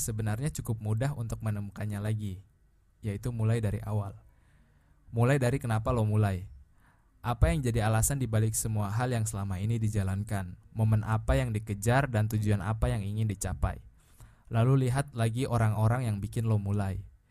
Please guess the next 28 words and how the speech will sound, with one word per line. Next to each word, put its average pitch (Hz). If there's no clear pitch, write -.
Idola 113
lo, 147
mereka 117
yang 123
karyanya 113
lo 113
kagumi, 113
mereka 123
yang 123
pertama 110
kali 110
bikin 110
lo 110
berteriak, 110
berteriak 113
dalam 113
hati, 117
"Gue 131
harus 120
bikin 117
karya 113
kayak 101
dia." 107
Sekarang 131
dia 127
idola, 117
tapi 113
kelak 113